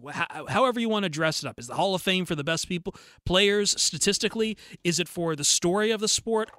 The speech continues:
I don't know. That is subjective. But I think for a lot of the younger guys who I talk to, they're going to look at it and say, say, "Eli Manning wasn't efficient. He wasn't good in ninety percent of his games,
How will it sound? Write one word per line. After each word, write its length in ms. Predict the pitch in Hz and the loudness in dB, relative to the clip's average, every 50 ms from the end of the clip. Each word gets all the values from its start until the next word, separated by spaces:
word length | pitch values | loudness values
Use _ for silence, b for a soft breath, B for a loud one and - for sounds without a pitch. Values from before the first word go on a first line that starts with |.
| _ - | _ 4
I 140 | 165 175 | 4 4
don't 180 | 180 185 175 175 | 4 2 0 -2
know. 300 | 175 180 147 120 101 104 135 | 0 0 0 -2 -4 -8 -4
That 200 | 139 151 151 156 | -2 0 0 2
is 180 | 160 156 151 - | 0 0 0 0
subjective. 840 | - - 156 135 123 127 160 175 175 - _ - 113 101 104 101 - _ _ _ _ _ _ _ _ _ | 0 -2 -2 -4 -2 0 0 0 0 -2 _ -10 -10 -10 -12 -16 -20 _ _ _ _ _ _ _ _ _
But 420 | 143 127 170 170 165 156 143 139 - _ _ _ _ _ | -2 2 4 4 4 4 2 0 -4 _ _ _ _ _
I 140 | 160 170 175 | 0 0 0
think 260 | - - 202 196 170 | 2 2 2 2 0
for 140 | - 185 170 | 0 0 0
a 60 | 165 | 2
lot 180 | 156 151 156 | 2 2 0
of 60 | 165 151 | 0 0
the 80 | 143 | -2
younger 260 | 139 151 170 170 170 | -2 -2 -2 -2 -2
guys 240 | 165 175 170 170 - | 0 0 0 0 0
who 80 | - 175 | 2 0
I 80 | 160 | 0
talk 380 | 160 - - 165 175 208 214 - | 0 0 -2 0 0 0 0 0
to, 200 | - 160 147 135 | -2 -2 -2 -2
they're 220 | 131 151 175 214 | -2 -2 -2 -2
going 180 | 196 214 208 202 | 0 0 0 0
to 60 | 185 | -2
look 180 | 170 190 185 - | -2 -4 -2 -2
at 140 | 175 165 147 | -4 -4 -4
it 40 | |
and 120 | 139 151 147 | -4 -4 -2
say, 400 | - - 165 156 156 151 147 135 | 0 0 2 2 0 0 -2 -2
say, 420 | - - 160 147 147 143 139 139 - _ _ _ _ _ _ _ _ _ | 0 0 2 2 2 2 0 -4 -8 _ _ _ _ _ _ _ _ _
"Eli 300 | 160 190 208 226 220 214 | -2 2 4 4 4 4
Manning 300 | 202 202 202 196 190 180 | 4 4 4 2 2 2
wasn't 280 | 165 170 170 - 175 160 | 2 2 2 2 0 -2
efficient. 540 | - - - 135 131 - - 123 120 120 - _ _ _ _ _ _ - | -2 0 -2 -2 0 -2 -2 -4 -6 -10 -12 _ _ _ _ _ _ -4
He 80 | 160 | -2
wasn't 400 | 160 165 190 196 - 208 196 160 | 2 4 4 4 6 4 2 2
good 220 | 143 170 175 180 165 | 4 2 2 4 2
in 140 | 156 147 143 | 0 0 0
ninety 300 | 143 143 156 165 170 151 | 0 0 2 2 0 0
percent 360 | 165 160 151 - 170 160 156 | 0 0 0 2 2 0 0
of 60 | 135 | 0
his 160 | 156 151 131 | 0 -2 -4
games, 640 | 127 131 147 139 131 131 131 127 127 123 123 117 - | -2 -2 -2 -2 -2 -4 -6 -6 -8 -6 -4 -4 -4